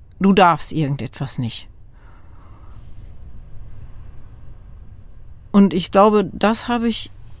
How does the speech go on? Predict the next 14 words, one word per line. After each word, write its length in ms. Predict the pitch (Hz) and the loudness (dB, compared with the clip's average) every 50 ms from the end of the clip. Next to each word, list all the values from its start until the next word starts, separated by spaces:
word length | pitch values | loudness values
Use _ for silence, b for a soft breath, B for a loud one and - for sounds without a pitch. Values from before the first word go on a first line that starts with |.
| - - - - - - - - - - - - - - | -18 -18 -18 -18 -18 -18 -18 -18 -18 -18 -18 -12 -6 -2
letzten 460 | 208 208 214 214 - - - 233 214 | 0 0 0 0 -2 -4 -2 0 2
Endes, 680 | 165 214 214 214 214 214 208 196 - - - - - - - - - - - - - - - - - - - - - - - - - - - - - - - - - - - - - - - - - - b b b b b b b b b b b b b b - | 4 6 6 8 8 6 6 4 2 0 0 -4 -6 -8 -14 -18 -18 -18 -18 -16 -16 -18 -16 -16 -16 -16 -16 -16 -16 -16 -16 -16 -16 -16 -16 -14 -14 -14 -14 -12 -12 -12 -12 -12 -14 -14 -14 -14 -14 -14 b b b b b b b b b b b b b b 0
ja, 160 | 185 208 214 | 2 4 4
ist 220 | - 214 208 - | 4 4 2 2
das, 140 | 214 196 - | 2 2 2
glaube 240 | - 202 196 185 196 | 4 4 4 4 4
ich, 120 | 190 - | 2 2
bei, 460 | - 190 185 185 185 180 180 180 180 170 | 4 4 6 6 6 6 6 4 4 2
bei 460 | 170 175 175 175 175 165 165 - - - - - | 2 2 4 4 4 2 0 -2 -4 -8 -10 -4
Kinder 600 | - - 202 214 220 220 220 214 214 208 208 202 B B B B B B B | 2 6 8 8 8 8 8 8 8 6 6 4 B B B B B B B
groß 500 | - 160 170 190 208 240 247 - 208 160 | -2 0 2 4 4 4 4 2 0 2
werden 420 | 170 175 175 170 175 185 185 180 | 2 4 4 4 6 6 6 6
lassen, 460 | 180 175 175 175 - - 202 202 196 196 B B B B B B B B - - - - - - - - - - - - - - | 6 4 4 2 2 4 4 4 4 2 B B B B B B B B -18 -18 -18 -18 -18 -18 -18 -18 -18 -18 -18 -10 0 4
immer 600 | 208 196 208 220 226 226 226 226 226 226 185 - | 8 8 10 10 10 10 8 8 8 6 4 2